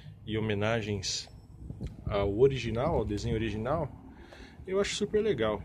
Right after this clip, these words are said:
por isso que eu coleciono, que eu acho divertido, eu me divirto com as coisas que eu vou encontrando. Esse aqui eu paguei quatro dólares e noventa e nove,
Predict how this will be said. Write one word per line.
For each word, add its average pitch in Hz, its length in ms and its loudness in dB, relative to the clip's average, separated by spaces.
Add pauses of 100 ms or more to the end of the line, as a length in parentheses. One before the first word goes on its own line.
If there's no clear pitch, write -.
(140)
por - 80 -10
isso - 160 -4
que 165 100 -4
eu 165 80 0
coleciono, 110 640 -2 (200)
que - 100 -6
eu 131 160 2
acho 131 220 0
divertido, 127 640 2
eu 110 80 2
me 120 80 0
divirto 139 600 0 (760)
com 147 100 0
as 143 140 2
coisas 120 400 2
que - 160 2
eu 135 120 12
vou 123 320 6 (380)
encontrando. 147 540 4
Esse 117 100 0
aqui 135 140 4
eu 127 40 6
paguei 120 220 0
quatro 127 300 2
dólares 113 420 2
e 113 60 -8
noventa 127 420 0
e 170 60 2
nove, 147 420 0